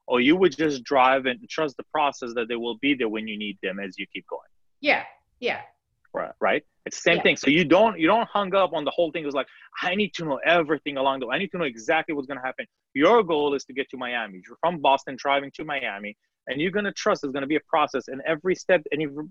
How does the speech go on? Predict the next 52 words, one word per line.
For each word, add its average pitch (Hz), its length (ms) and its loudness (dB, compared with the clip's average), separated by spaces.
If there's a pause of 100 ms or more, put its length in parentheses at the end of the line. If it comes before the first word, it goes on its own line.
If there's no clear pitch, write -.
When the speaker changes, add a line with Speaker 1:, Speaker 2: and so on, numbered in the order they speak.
Speaker 1:
every 160 260 0
mile 160 220 2
that 156 120 -2
you 151 80 -8
take, 180 240 0 (320)
it 143 80 4
will 135 240 6
unfold 135 800 2
and 131 220 -6
reveal 135 580 0
what's 135 180 -2
available 120 520 0
for 107 60 -6
you 101 120 -2
now. 95 160 -6 (540)
And 135 120 0
you 196 80 4
Speaker 2:
Got 190 40 2
it. - 20 4
Speaker 1:
might 160 240 4
get 160 140 4
this, 165 200 -6
"You 196 80 -6
know 214 120 0
what? 190 100 -2
I 151 80 0
actually 175 280 -6
saw 165 260 2
this. 208 180 -8
Let 160 140 -4
me 165 120 -10 (120)
pivot 156 260 -8
this - 240 -8
way." - 160 -6 (320)
The 117 60 -6
same 147 320 0
thing 165 100 -6
for 147 160 -2
goal 139 200 2
setting. 98 420 -2 (500)
Have 165 280 2
a 202 60 2
vision, 104 540 -4 (300)
work 131 420 0
from 156 200 -2
that 120 200 -4
place, 101 300 -6 (320)
and 127 120 -2
it's - 140 -6
okay 190 520 2
if 147 280 2
that 131 220 0